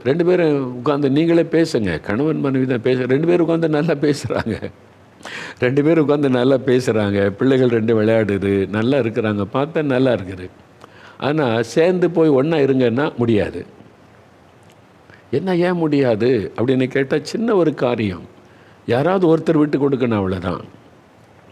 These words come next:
கணவர் சொல்றாரு, "என் மனைவி என் கூட என் வீட்டுல தான் இருக்கணும்." மனைவி சொல்றாங்க, "அவங்க அப்பா அம்மா இருக்காங்க, அவங்க கூட நான் இருக்க மாட்டேன்,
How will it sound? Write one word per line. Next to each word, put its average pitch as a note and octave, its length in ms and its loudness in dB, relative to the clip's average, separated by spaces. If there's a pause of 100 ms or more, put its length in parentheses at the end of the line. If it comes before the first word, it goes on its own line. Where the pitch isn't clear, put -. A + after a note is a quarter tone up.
கணவர் B2+ 420 0
சொல்றாரு, G#2+ 580 0 (800)
"என் B2+ 240 0
மனைவி C#3+ 460 2
என் A#2 220 2
கூட D3 240 0
என் A#2 220 2
வீட்டுல A#2 260 0
தான் A2 180 2
இருக்கணும்." F2 360 -6 (1500)
மனைவி D3 360 0
சொல்றாங்க, B2 340 0
"அவங்க B2+ 240 2
அப்பா B2+ 200 0
அம்மா C#3 180 0
இருக்காங்க, A#2+ 380 0
அவங்க A#2 180 2
கூட A#2 200 2
நான் A2+ 120 0
இருக்க G2+ 180 -2
மாட்டேன், F#2 300 -4